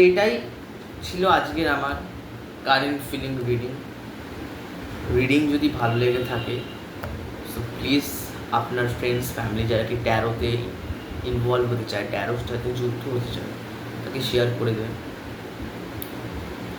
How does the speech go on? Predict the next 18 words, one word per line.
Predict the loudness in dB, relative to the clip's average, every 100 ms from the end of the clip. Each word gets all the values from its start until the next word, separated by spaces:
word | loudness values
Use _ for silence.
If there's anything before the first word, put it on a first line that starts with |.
| -8 -2 2
ফ্যামিলিতে | 2 2 -2 -2 0
শেয়ার | 0 2
করে | 2
দেবেন, | 0 -2
ফ্রেন্ডসে | -2 -2 0 -2
শেয়ার | 0 0
করে | 0 0
দেবেন, | 2 2 4
গ্রুপসে | 2 0 -2
শেয়ার | 0 0 2
করে | 2 2
দেবেন। | 0 -2 -6 -8 -8 -8 -8 -10 -10 -8
সাবস্ক্রাইব | -6 -6 0 0 2 0 2
করবেন, | 2 2 0
যারা | -2 -2
সাবস্ক্রাইব | -4 -4 -2 -4 -2
করে | 0 2
দিয়েছো | 4 2